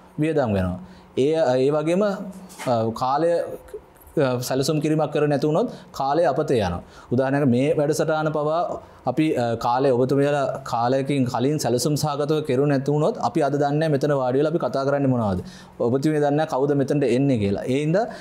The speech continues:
සැලසුමක් සහිතව කරන දේ තමයි හැමතිස්සෙම විගණකයෙක්ගේත් අරමුණ ඒ සැලසුම් සහිතව වැඩ කිරීම, උනන්දු කිරීම. ඒ වැඩ කරගෙන යනකොට ඒ අව-, ඒගොල්ලන්ගේ එදිනෙදා කටයුතු,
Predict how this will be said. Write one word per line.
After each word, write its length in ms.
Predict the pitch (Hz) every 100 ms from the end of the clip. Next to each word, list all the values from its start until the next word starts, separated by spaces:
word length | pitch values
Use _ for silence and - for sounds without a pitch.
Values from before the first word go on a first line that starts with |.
| - -
සැලසුමක් 480 | 135 143 180 180
සහිතව 300 | 180 175 170 170
කරන 220 | 165 165
දේ 100 | 160
තමයි 220 | 165 196
හැමතිස්සෙම 540 | 165 147 156 151 175 185 262 - - - - - - 127
විගණකයෙක්ගේත් 760 | 123 151 160 170 160 170 180 180 -
අරමුණ 360 | 127 143 160 214 202 -
ඒ 200 | 135 170 170 - -
සැලසුම් 420 | - 127 143 180 180
සහිතව 300 | 175 175 196
වැඩ 160 | 143 151
කිරීම, 260 | 175 208
උනන්දු 320 | 247 175 185 131
කිරීම. 320 | 104 90 90 - - - - - - -
ඒ 140 | 127 170
වැඩ 220 | 135 127 139
කරගෙන 260 | 180 190
යනකොට 380 | 156 151 180 202 247 - -
ඒ 240 | 127 160
අව-, 240 | 127 127
ඒගොල්ලන්ගේ 680 | 123 135 156 - 180 202 175 127
එදිනෙදා 460 | 120 165 185 196
කටයුතු, 360 | 175 147 143